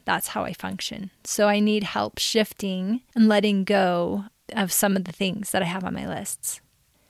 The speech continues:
I hope that this is a question that you can use not only right now, but in the future, when you have a really long list of things to do or you're feeling overwhelmed with all of the things that are going on in your life. Pause and ask, "What should I not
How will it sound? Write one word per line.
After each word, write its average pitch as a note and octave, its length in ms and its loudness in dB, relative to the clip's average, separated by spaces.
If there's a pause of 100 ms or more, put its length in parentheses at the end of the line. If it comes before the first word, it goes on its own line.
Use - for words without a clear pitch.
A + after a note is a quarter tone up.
(140)
I B3+ 80 2
hope G4 200 2
that - 200 -2
this A3+ 200 8
is B3 120 2
a A#3 80 6
question G#3+ 480 2
that - 140 2
you G#3 200 2
can G#3+ 200 -2
use G3 280 0
not D4+ 220 2
only D#4+ 340 0
right G#3 300 2
now, F#3 340 0 (340)
but G#3 360 4
in B3+ 160 4
the C4 60 4
future, - 520 0 (280)
when A3+ 120 4
you A#3 100 6
have C#4+ 220 4
a B3 80 6
really G3+ 380 4
long F3+ 260 0
list F3 220 -6
of F3 80 -10
things F3+ 260 -6
to F#3 80 -6
do F3 180 -4
or - 120 -2
you're G#3 160 2
feeling B3 560 2
overwhelmed F3+ 480 0
with F#3 240 -2
all G3+ 240 4
of F#3+ 100 -4
the F3+ 80 -10
things F#3 340 -2
that F#3 120 -2
are F#3+ 80 -2
going F#3 240 -2
on F3 140 -2
in F3+ 120 -6
your - 120 -8
life. - 360 -8 (460)
Pause G3 420 6
and G3+ 140 0
ask, F3+ 440 -2 (280)
"What A3+ 240 2
should - 180 0
I F#3 100 2
not F#3+ 540 -2